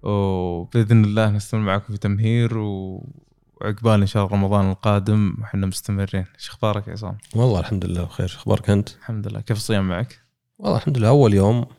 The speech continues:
Speaker 2: يعني، ماشي. أنا زين إني ماشي على الصيام متقطع قبل، ففرقت بس بالموية، يعني.
Speaker 1: اللياقة موجودة، يعني.
Speaker 2: إيه، إن شاء الله، يعني، إذا أنت ماكل زين قبل،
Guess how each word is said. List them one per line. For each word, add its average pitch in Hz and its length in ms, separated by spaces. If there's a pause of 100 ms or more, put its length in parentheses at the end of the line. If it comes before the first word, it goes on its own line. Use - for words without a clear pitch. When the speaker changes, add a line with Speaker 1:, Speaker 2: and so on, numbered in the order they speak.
(380)
Speaker 2:
يعني، 117 220
ماشي. 120 300
أنا 131 200
زين 131 140
إني 120 140
ماشي 110 220
على 92 60
الصيام 92 220
متقطع - 420
قبل، 85 360 (400)
ففرقت 104 480
بس 107 120
بالموية، 85 400
يعني. 82 240 (760)
Speaker 1:
اللياقة 101 600
موجودة، 101 560
يعني. - 400 (540)
Speaker 2:
إيه، 202 100
إن 180 80
شاء 180 160
الله، 90 160
يعني، 87 280
إذا 107 100
أنت 107 160
ماكل 98 460
زين 101 260
قبل، 95 400